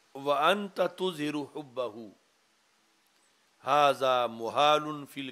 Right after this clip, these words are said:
क़ियास बदीउ, लौ कान हुब्बुका सादिकन ला अतातहू, इन्नल मुहिब्बा लिमन युहिब्बु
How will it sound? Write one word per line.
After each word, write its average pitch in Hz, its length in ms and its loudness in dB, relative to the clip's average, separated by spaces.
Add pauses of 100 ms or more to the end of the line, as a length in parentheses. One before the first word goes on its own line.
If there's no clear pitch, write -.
क़ियास 135 420 -4 (200)
बदीउ, 127 400 -14 (1400)
लौ 131 260 -2
कान 156 360 4 (100)
हुब्बुका 135 600 -4
सादिकन 170 720 0
ला 135 160 0 (100)
अतातहू, 147 640 -2 (800)
इन्नल 135 440 -4
मुहिब्बा 160 640 -6
लिमन 131 300 -8
युहिब्बु 131 680 -12